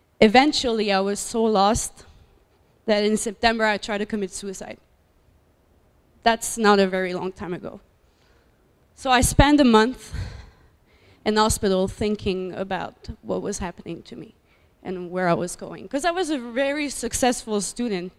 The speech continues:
even though I was drinking. But deep down inside me, there was something that was missing, that was keeping me, that was preventing me from being happy, from being a person.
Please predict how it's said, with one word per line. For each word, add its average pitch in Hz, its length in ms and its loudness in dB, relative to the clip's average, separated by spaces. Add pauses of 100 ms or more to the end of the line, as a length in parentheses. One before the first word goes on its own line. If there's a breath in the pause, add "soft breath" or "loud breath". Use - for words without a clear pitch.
(260 soft breath)
even 214 300 -6
though 202 160 -2
I 196 80 -2
was 196 200 -8
drinking. 220 460 -8 (580 soft breath)
But - 460 -4 (640)
deep - 280 -8
down 254 280 -4
inside 196 380 -10
me, 214 220 -10
there 240 120 -6
was 220 140 -6
something 254 460 -6
that 214 100 -6
was 190 200 -10
missing, 202 560 -16 (640 loud breath)
that 220 120 0
was - 320 -8
keeping 254 460 -6
me, 202 80 -8
that 208 120 -10
was 214 140 -12
preventing 240 540 0
me 214 100 -2
from 202 220 -2
being 220 260 0
happy, 220 400 -6
from 208 240 -8
being 208 220 -8
a 196 40 -8
person. 196 540 -14